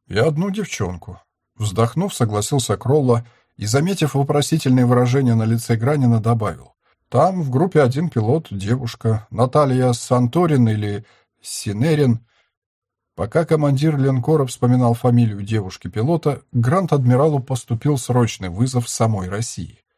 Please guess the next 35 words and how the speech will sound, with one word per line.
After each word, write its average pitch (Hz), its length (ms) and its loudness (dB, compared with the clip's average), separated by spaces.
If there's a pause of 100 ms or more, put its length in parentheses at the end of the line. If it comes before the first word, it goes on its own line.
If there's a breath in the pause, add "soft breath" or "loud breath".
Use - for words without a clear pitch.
(400)
Это 123 200 4
был 123 200 4
главный 107 400 2
медик 120 340 -2
корабля 101 400 0
Тулак 101 460 -4
Линтот. 107 720 -8 (920)
«Господин 139 580 0
гранд-адмирал», 90 720 -8 (400)
у 113 60 2
Линтота 113 440 0
был 123 220 2
взволнованный 101 720 -4
голос, - 460 -14 (420 soft breath)
«у 107 240 0
меня 127 300 4
для 143 140 2
вас 143 200 2
важное 120 460 0
сообщение». - 640 -12 (840)
Гранин 170 480 4
еще 165 300 0
не 160 100 4
успел 151 400 0
сообразить, 120 640 2
какое 120 420 0
может 95 320 -6
быть 87 200 -10
к - 80 -16
нему 95 260 -8
дело 113 300 -2
у 82 100 -6
главного 87 460 -4
доктора 87 400 -10
линкора, 101 560 -6